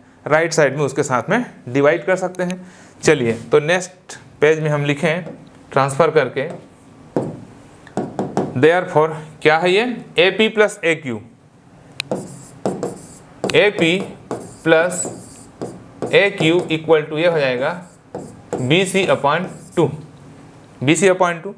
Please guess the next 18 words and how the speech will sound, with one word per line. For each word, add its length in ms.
बहुत 240
आसान 320
तरीके 280
से 100
proof 200
कर 120
रहा 100
हूँ 140
मैं 100
इसको 200
चार 300
line 200
में, 120
इसका 240
proof 200
बहुत 240
lengthy 300
है, 320